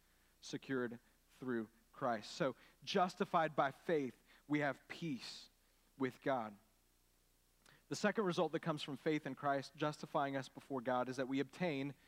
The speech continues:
access to grace. Take a look at verse two. It says, "Through him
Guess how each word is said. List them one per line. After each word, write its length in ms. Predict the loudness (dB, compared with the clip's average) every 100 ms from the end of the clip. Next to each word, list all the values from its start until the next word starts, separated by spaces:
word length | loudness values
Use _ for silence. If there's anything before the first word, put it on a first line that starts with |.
| -20 _ -2
access 520 | 0 0 0 0 -2 -4
to 120 | -6
grace. 540 | 0 0 0 -4 -14 _ _ _ _ _ _ _ -2
Take 140 | 2
a 40 | 4
look 100 | 2
at 80 | 2
verse 220 | 0 2
two. 180 | 0 0
It 60 |
says, 260 | 0 -2 -2 -2
"Through 260 | 4 6 6
him 400 | 6 4 2